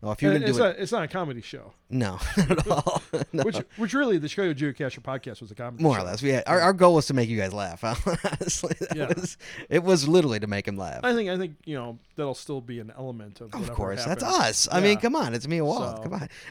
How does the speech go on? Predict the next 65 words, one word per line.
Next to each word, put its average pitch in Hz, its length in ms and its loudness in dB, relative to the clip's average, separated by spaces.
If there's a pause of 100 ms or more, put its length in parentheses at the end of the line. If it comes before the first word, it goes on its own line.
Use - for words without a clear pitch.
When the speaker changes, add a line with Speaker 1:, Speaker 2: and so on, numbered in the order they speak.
Speaker 1:
just 262 200 0
me 269 140 2
and 233 100 4
Walt 214 180 6
arguing 165 420 4
is 101 120 -6
funny. 123 480 0
I 143 120 2
mean, 147 180 2
Speaker 2:
Yeah. 156 120 4 (100)
Speaker 1:
let - 0 - (320)
alone 135 120 -6
<laughs> - 0 -
so 135 200 -4 (180)
Speaker 2:
Mm-hmm. - 600 -10
Speaker 1:
it's. - 140 -8
<laughs> - 340 -20
I'd 165 140 0
love 226 120 6
to 175 100 2
get 147 120 4
a 131 60 2
me 147 160 4
against 123 300 -2
you 120 420 0
<laughs> - 40 -20
Speaker 2:
<laughs> - 80 -20
Speaker 1:
podcast. 113 1600 -6
Speaker 2:
Me 165 160 -2
against 175 360 -4
you. 127 100 -8
Speaker 1:
Like 131 180 4
we 139 100 2
each 151 200 0
take, 160 200 2
we 139 100 6
each 165 120 0
pick - 120 10
a 131 40 0
side 131 240 0
on 120 100 0
a, 98 140 -6
on 120 100 -2
a 104 80 -2
topic 123 400 -4
and 107 100 -4
Speaker 2:
Oh, 156 120 0
Speaker 1:
fucking 143 120 0
Speaker 2:
yeah. 131 60 -2
Speaker 1:
just 101 160 -8
argue 110 340 -4
about - 220 -6
Speaker 2:
Sure. 175 160 -6 (120)
Speaker 1:
it. - 320 -2
<laughs> - 80 -14 (720)
Speaker 2:
That, 143 260 -4
that 147 200 -4
could 180 140 -4
be, 202 140 -4
that 185 160 2
could 202 100 0
be 190 120 6
a 202 60 4
segment. 180 480 2 (220)
That 165 120 -4